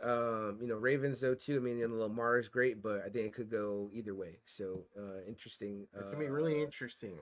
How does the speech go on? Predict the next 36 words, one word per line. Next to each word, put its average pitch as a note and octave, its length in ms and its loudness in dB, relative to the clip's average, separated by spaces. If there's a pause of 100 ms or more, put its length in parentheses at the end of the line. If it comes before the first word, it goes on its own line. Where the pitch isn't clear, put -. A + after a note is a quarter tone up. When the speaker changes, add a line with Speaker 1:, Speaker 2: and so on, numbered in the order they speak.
(160)
Speaker 1:
interesting F3+ 380 -2
games, F3 360 4
interesting C#3+ 280 -2
games D#3 200 0
coming D3+ 240 0
up. B2+ 100 0
Now, C#3 140 4
which D#3 280 2
is F#3 140 0
the, D#3 140 6
what's D#3+ 320 0
the E3+ 100 2
lineup, B2 400 4
Double A#2+ 160 4
A? B2 60 6
Do B2 80 -4
you A#2 60 -2
know B2+ 100 4
for C3 100 -4
the A2+ 80 -2
weekend? D3+ 340 0
What's, C3+ 160 -2
Speaker 2:
Yeah, F3 200 4
it's D#3 80 2
Speaker 1:
who's E3 60 2
Speaker 2:
gonna F#3+ 100 4
be G3 80 6
the F#3 60 6
Speaker 1:
first? E3 100 4
Speaker 2:
number F3 260 2
one. D3+ 240 2
So D3 100 -6
it's C#3 120 -4
gonna E3+ 140 -6
be, D#3+ 200 0
um, C#3 480 -2